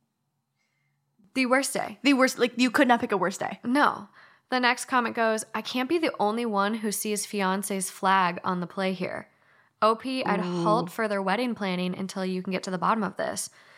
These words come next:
Speaker 1: This would be a good hill for me to die on,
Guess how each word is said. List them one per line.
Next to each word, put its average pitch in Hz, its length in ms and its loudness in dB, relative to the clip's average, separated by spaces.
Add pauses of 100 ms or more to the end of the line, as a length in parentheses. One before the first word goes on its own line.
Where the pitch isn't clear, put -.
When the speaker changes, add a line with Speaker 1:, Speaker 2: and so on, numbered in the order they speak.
(140)
Speaker 1:
This 220 200 -2
would 233 100 -6
be 233 120 -2
a 208 60 0
good 196 280 0
hill 214 280 -2
for 196 120 -10
me 190 120 -2
to 185 80 -2
die 190 320 0
on, 196 320 -4